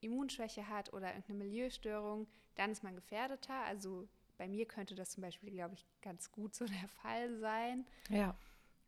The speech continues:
Speaker 1: Aber es ist viel wahrscheinlicher, dass ihr euch was fangt, wenn ihr häufig eure GeschlechtspartnerInnen wechselt.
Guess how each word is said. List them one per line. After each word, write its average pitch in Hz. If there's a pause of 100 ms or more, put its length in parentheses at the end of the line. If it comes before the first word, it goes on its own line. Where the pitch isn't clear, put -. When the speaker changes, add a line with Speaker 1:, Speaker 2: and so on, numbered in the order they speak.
(540)
Speaker 1:
Aber 208
es 208
ist 208
viel 285
wahrscheinlicher, 190
dass 196
ihr 202
euch 185
was 190
fangt, 196
wenn 202
ihr 190
häufig 190
eure 190
GeschlechtspartnerInnen 185
wechselt. -